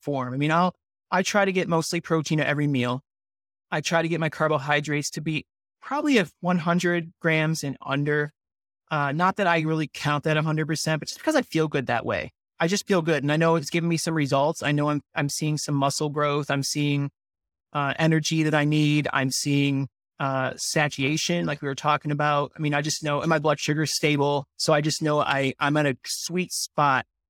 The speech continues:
And if I tighten things up a little bit more right now, I'm sure I could probably go to another level,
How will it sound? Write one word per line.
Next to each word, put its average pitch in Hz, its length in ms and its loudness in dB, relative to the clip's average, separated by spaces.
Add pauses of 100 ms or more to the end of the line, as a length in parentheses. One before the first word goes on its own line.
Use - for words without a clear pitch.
(220)
And 240 80 -2
if 247 60 2
I 294 80 4
tighten 220 340 0
things 196 160 4
up 175 120 2
a 165 40 -4
little 165 180 2
bit 151 120 2
more 147 240 2
right 151 160 4
now, 151 240 0
I'm 139 100 0
sure 151 300 0
I 143 80 2
could 139 220 -6
probably 147 260 0
go 143 140 -2
to 156 140 -6
another 143 340 0
level, 160 480 0